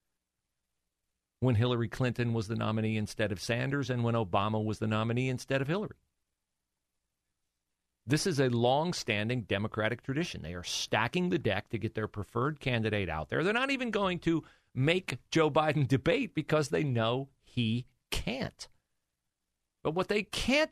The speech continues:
do, unless they reenact the movie Dave, and I, uh, urge you to, uh, look up the movie Dave on YouTube. It's a story of an American president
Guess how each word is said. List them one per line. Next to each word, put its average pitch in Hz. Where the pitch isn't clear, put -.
do, 82
unless 117
they 98
reenact 127
the 117
movie 110
Dave, 120
and 87
I, 73
uh, 98
urge 127
you 101
to, 87
uh, 69
look 131
up 135
the 123
movie 113
Dave 110
on 98
YouTube. 101
It's -
a 220
story 139
of 135
an 127
American 127
president -